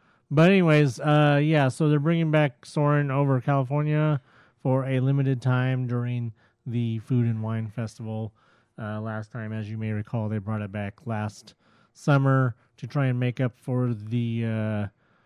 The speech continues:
uh, uh, Galaxy's Edge, uh, openings, I guess, or whatever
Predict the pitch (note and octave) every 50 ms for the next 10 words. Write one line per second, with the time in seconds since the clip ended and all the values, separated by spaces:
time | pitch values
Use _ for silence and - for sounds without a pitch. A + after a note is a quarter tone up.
0 | _ _ _ _ - A2+ G#2 G#2 G2+ G#2 G#2 G#2 B2 B2 A#2+ A#2+ A#2+ G#2+ A#2 A2+
1 | A2 B2 B2+ C3 C3 B2+ B2 B2 B2 B2 C3 B2+ B2 B2 B2 B2 A#2+ A2 - _
2 | _ _ - C#3 C#3+ C3+ - D3 C#3+ C#3 C3+ C3 B2+ C3 C3 B2+ C3+ C3+ C3+ B2
3 | - C3+ A#2+ A2+ B2 B2 C3 C3 C3 C3 C3 C3 B2